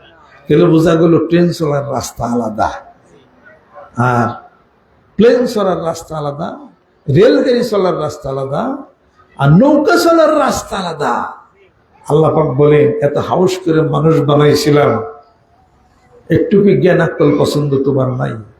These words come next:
আফালা ইয়াতাদাব্বারুনাল কুরআনা ওয়ালাউ কানা মান মিন ইনদি গায়রিল্লাহি লাওয়াজাদু ফি ইখতিলাফান কাসীরা। কোরআনের মধ্যে তোমার জীবন ব্যবস্থা কেমনে চলবে আমি তো সব বলে দিছি, লিখে দিছি, বলে দিছি।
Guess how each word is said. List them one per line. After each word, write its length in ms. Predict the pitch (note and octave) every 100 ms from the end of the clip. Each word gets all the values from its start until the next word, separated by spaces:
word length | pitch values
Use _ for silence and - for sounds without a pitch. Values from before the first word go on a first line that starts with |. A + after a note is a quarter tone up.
| _ _ _ -
আফালা 300 | - G3 F#3+
ইয়াতাদাব্বারুনাল 680 | F#3 F3 E3 F3 F#3+ G3 F#3
কুরআনা 460 | F3+ F3 G3+ F#3+ E3+
ওয়ালাউ 260 | D#3 D#3+
কানা 320 | D#3+ G2+ G2+
মান 260 | E2+ E2+ E3
মিন 300 | D3+ E3 D#3
ইনদি 220 | E3 D#3 D3
গায়রিল্লাহি 460 | D#3 D#3 D3 C3+
লাওয়াজাদু 460 | C#3 B2 C3 C#3+ G3
ফি 200 | - D#3+
ইখতিলাফান 520 | F3 - E3+ A#3+ A#3+
কাসীরা। 520 | A#3+ - C#4 C4+ C4+ - _ _ _ _ _ _ _ _ -
কোরআনের 380 | B3+ D4 D#4+ D4+
মধ্যে 300 | C#4+ A#3 B3
তোমার 420 | A#3+ A#3 A3 E3
জীবন 320 | G#3 G#3+ G3+
ব্যবস্থা 400 | F#3 G#3 - G3 -
কেমনে 380 | A3+ C#4 E4+ C#4
চলবে 400 | - A3 F#3 F3+
আমি 200 | F#3+ G#3
তো 100 | -
সব 260 | - A3+
বলে 180 | A3+ C#4
দিছি, 460 | D#4 E3+ D3 C3 C3 _ _ _ _ _ - G3
লিখে 320 | C4+ G#3 C#4+
দিছি, 420 | C#4+ C4+ B3+ A#3+
বলে 260 | B3 B3+ A#3+
দিছি। 580 | A#3+ F#3 G#3+ F#3+ F#3